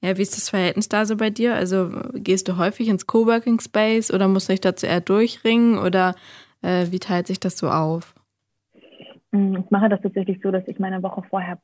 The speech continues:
Speaker 2: plane,
Speaker 1: Mhm.
Speaker 2: ähm, aber auch nach meinem Gefühl schaue, "Okay, wie fühlt sich das heute an oder fühlt sich das gut an oder schlecht?"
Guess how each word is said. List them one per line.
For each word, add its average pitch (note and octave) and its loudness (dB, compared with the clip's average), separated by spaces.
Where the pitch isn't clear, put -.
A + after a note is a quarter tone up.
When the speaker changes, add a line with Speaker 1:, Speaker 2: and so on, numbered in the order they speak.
Speaker 2:
plane, F#3+ -2
Speaker 1:
Mhm. F#3 -2
Speaker 2:
ähm, F#3 2
aber - 2
auch - -4
nach G3 0
meinem G3 4
Gefühl G3+ 2
schaue, F#3 0
"Okay, F3+ -2
wie F3+ -2
fühlt G3 0
sich - -18
das F#3 -6
heute F#3 -2
an A3+ 0
oder F#3 -4
fühlt F#3 -6
sich - -16
das - -12
gut A3+ -2
an G#3 -2
oder F3 -2
schlecht?" G#3 0